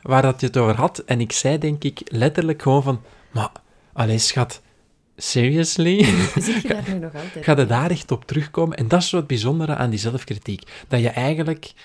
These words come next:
Speaker 1: ehm, jij bent de enige die daar dus al dagen van wa-, we overdrijven waarschijnlijk, hè, dagen van wakker ge-, maar jij bent de enige die dat eigenlijk nog zo onthouden heeft,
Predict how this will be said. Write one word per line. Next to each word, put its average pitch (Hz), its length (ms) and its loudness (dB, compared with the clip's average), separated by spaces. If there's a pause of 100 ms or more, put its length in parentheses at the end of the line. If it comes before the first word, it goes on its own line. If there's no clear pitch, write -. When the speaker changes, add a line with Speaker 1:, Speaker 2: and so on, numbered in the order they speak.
(260)
Speaker 1:
ehm, 110 260 -6 (300)
jij 147 240 2
bent 175 200 0
de - 140 -4
enige 220 520 0 (760)
die 139 140 -2
daar 131 160 0
dus 113 180 -2
al 107 260 0 (600)
dagen 120 340 0
van 110 140 -4
wa-, 120 240 -2 (140)
we 123 100 -6
overdrijven 101 580 -4
waarschijnlijk, 98 540 -6
hè, 139 220 0 (120)
dagen 131 340 0
van 117 120 -2
wakker 147 260 0
ge-, 143 140 -4 (140)
maar 123 140 -4
jij 135 180 2
bent 180 140 0
de - 60 -4
enige 165 260 0
die 151 100 -2
dat 131 100 -2
eigenlijk 170 380 -2
nog 131 140 -2
zo - 180 2
onthouden 127 640 0
heeft, 214 520 -4